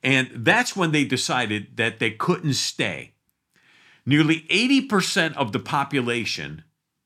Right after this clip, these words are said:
ended up fleeing to Armenia. Now, it's crucial to note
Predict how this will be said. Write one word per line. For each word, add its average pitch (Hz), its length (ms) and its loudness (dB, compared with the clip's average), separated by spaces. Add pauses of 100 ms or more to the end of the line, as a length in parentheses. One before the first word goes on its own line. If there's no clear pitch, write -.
ended 123 280 0
up 131 100 -6
fleeing 104 540 -6
to 127 180 0
Armenia. 135 640 0 (1040)
Now, 156 160 4
it's 156 120 2
crucial 262 400 2
to 151 120 0
note 110 280 -2